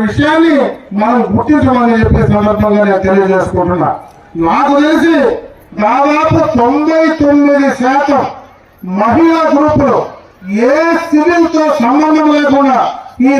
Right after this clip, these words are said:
రోజు ఇన్ని కోట్ల రూపాయలు మీకు డైరెక్ట్ గా అప్పు రూపాయలు నేరుగా వచ్చి దొరుకుతా ఉన్నాయంటే ఆ సివిల్స్ లో, ఆ సివిల్ లో మీ అందరూ కూడా నెంబర్ వన్ పొజిషన్ లో ఉండాలని గుర్తించుకోమని చెప్పే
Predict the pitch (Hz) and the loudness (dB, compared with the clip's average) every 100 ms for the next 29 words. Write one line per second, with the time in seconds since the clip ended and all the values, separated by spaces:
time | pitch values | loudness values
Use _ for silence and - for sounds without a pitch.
0 | 277 302 339 320 277 294 311 302 302 262 | 2 2 2 2 2 2 2 0 0 0
1 | 320 320 320 320 311 320 311 311 302 285 | 0 0 0 0 0 0 0 0 0 -2
2 | 226 262 294 302 302 294 269 233 - - | -2 0 0 0 0 -2 -2 -4 -8 -14
3 | 196 240 - 330 320 311 302 302 294 262 | -4 -2 0 0 2 0 0 0 0 0
4 | 233 285 330 330 320 302 285 277 262 277 | 2 2 0 0 0 0 0 0 0 -2
5 | 277 277 269 262 254 254 320 349 285 - | -2 -2 0 0 0 0 0 0 -2 -6
6 | - - - 262 262 - 302 359 370 339 | -14 -8 -4 -2 -2 0 0 2 0 2
7 | 339 330 294 233 269 302 349 349 339 330 | 0 0 0 0 0 0 2 2 2 0
8 | 277 - - 214 262 294 277 294 330 349 | -2 -6 -8 0 2 4 2 2 2 2
9 | 330 320 294 269 - - 214 247 302 311 | 0 0 0 0 -4 -6 0 2 2 2
10 | 302 269 294 349 359 349 339 302 311 311 | 2 2 0 0 0 0 2 0 0 0
11 | 285 277 320 359 359 339 320 - - - | 2 2 0 0 0 0 0 -2 -6 -8
12 | 196 294 302 349 330 311 277 269 262 254 | -2 0 0 0 0 0 0 0 0 0